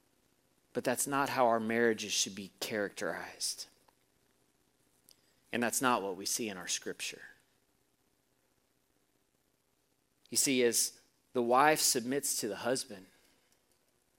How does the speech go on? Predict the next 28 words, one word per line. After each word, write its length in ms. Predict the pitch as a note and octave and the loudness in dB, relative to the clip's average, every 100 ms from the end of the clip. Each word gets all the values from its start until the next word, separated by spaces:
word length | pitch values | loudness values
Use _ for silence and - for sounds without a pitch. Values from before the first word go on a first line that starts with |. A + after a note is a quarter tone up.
| - | -10
the 60 | A2+ | -6
husband 400 | A2+ C3+ B2+ A2+ | -2 -2 -2 -6
is 140 | G#2 | -8
to 100 | - | -10
be 140 | A2+ G#2+ | -10 -10
in 80 | - | -6
full 220 | B2+ B2+ | -4 0
submission 500 | - A2+ A#2 - G#2+ | 0 0 -4 -4 -8
to 160 | - | -10
the 100 | G2+ | -8
Lord. 480 | F2+ G#2+ A#2 G2+ G2+ - _ _ _ _ _ _ _ | -6 -4 -4 -6 -10 -20 _ _ _ _ _ _ _
And 120 | B2+ A#2 | -6 -4
because 340 | - C#3+ D3+ | 0 2 2
of 120 | C3 | 2
his 140 | C3 - | 0 0
submission 460 | A2+ A#2+ B2 A#2 | 0 -2 -2 -4
to 160 | - A2+ | -4 -4
the 60 | |
Lord, 320 | G2 B2 G#2+ G2+ | -2 0 0 -2
he 140 | B2+ | -4
then 180 | A2+ A2+ | -4 -4
should 240 | - G#2+ | -6 -6
turn 400 | - A#2+ A#2+ G#2 | -6 -4 -4 -4
and 160 | G2+ F#2+ - - | -8 -12 -18 -8
serve 880 | - - C#3 B2+ A2+ F#2+ F#2 - - _ _ - | -2 2 2 4 2 -2 -8 -12 -14 _ _ 0
sacrificially 1000 | C3+ A#2+ A2 - C#3 A#2+ - G#2 F#2+ - _ _ - | 2 2 -2 -4 -4 -2 -4 -4 -8 -16 _ _ -12
his 200 | G#2 F#2+ | -10 -8
wife. 640 | F#2 F2 - - - | -10 -12 -12 -16 -16